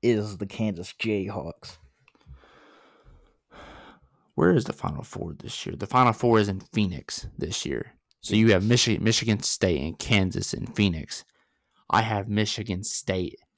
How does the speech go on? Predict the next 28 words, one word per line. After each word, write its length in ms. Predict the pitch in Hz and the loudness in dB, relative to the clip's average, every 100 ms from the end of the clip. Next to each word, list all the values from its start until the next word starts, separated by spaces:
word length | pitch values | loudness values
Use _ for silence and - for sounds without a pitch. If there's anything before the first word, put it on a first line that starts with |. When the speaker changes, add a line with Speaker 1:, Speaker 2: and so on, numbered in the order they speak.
| - | -12
Speaker 2:
and 220 | - 98 | -4 -2
Marquette 840 | 95 87 82 - - 117 80 - - _ _ | 0 0 -2 -8 -2 -2 -2 -6 -14 _ _
in 160 | - 110 | -10 -8
Phoenix. 600 | - 92 67 - - - | -6 -6 -8 -12 -14 -14
Speaker 1:
Marquette, 600 | 101 92 - - 107 - | -16 -16 -14 -8 -8 -8
all 160 | 107 104 | -10 -8
right, 240 | 101 117 | -6 -6
all 200 | 101 110 | -4 -4
right. 280 | 107 117 131 _ _ _ _ _ _ _ _ _ _ _ _ - | -4 -6 -8 _ _ _ _ _ _ _ _ _ _ _ _ -2
Speaker 2:
Evan, 300 | 131 131 123 | 0 2 2
what 120 | 135 | 2
is 100 | 131 | 0
your 120 | 113 95 _ | -2 -8 _
third 400 | 117 110 98 - | 4 4 4 -2
team 400 | - 110 95 87 - _ _ _ - | -6 -6 -6 -10 -16 _ _ _ -4
going 200 | 104 98 | -2 -2
to 140 | 87 113 _ _ _ | -4 -14 _ _ _
Phoenix? 520 | - 95 - - - - - | -4 -4 -4 -14 -18 -18 -12
Speaker 1:
All 120 | 95 | -8
right, 260 | 110 110 87 | -4 -4 -4
my 140 | 98 | -8
third 340 | - 120 110 | -4 -4 -4
team 400 | - 123 110 98 - _ _ - | -6 -4 -4 -6 -12 _ _ -8
I 100 | 104 | -4
have 340 | 113 104 90 - _ _ _ - | 0 -2 -4 -18 _ _ _ -6
is 440 | 120 104 92 - _ _ - | -4 -4 -6 -18 _ _ -12
the 140 | 107 | -6
Marquette 640 | 107 104 90 - 113 95 | -2 -2 -4 -2 0 0